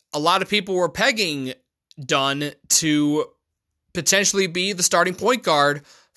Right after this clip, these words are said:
for the Red Storm this year. And Mike Anderson could really use a guy like him starting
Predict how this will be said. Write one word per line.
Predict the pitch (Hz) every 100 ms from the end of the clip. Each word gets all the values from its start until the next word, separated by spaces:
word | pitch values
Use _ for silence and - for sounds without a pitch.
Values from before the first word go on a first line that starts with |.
| -
for | 156 180
the | 175
Red | 170 170
Storm | - - 254 240
this | 117 -
year. | 120 101 120 _ _ _ _ _ _ _ _ _ _ _ _ _ - - _ _ _ _ _ _ _ _ -
And | 151 156 147 143
Mike | 185 240 220
Anderson | 208 190 - 175
could | 156 170 143
really | 160 214 208 214
use | 202 165 147 170 180 160
a | 147
guy | 147 151
like | 151 151 143
him | 220 185 123 131 _ _ _ _ -
starting | - 170 175 175